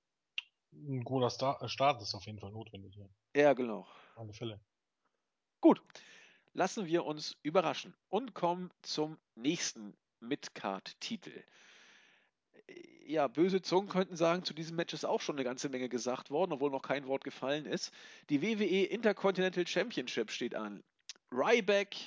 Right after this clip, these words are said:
Speaker 2: der entthronte Intercontinental Champion,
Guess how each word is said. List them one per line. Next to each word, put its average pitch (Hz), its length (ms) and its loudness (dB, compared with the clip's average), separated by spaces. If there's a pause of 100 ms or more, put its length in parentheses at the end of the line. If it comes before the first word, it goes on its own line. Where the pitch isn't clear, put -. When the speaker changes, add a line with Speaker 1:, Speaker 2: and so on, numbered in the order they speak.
(240)
Speaker 2:
der 131 220 2 (140)
entthronte 175 880 0
Intercontinental 147 800 -4
Champion, 139 560 -2